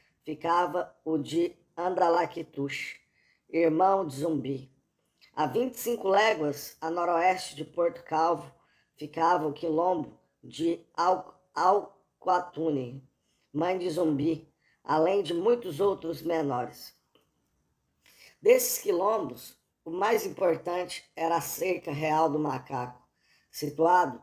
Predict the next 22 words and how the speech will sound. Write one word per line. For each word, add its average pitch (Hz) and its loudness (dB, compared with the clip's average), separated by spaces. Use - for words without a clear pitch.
onde 143 -4
atualmente 160 0
localiza-se 151 -2
a 135 -8
cidade 156 0
de 127 -6
União 160 0
dos 139 -8
Palmares, 131 -4
no 143 -10
estado 139 -2
de 120 -6
Alagoas. 120 -2
A 131 0
religião 196 2
da 185 2
República 160 -4
era 147 -4
um 147 -6
cristianismo 160 -2
fortemente 175 -4
sincretizado 170 -2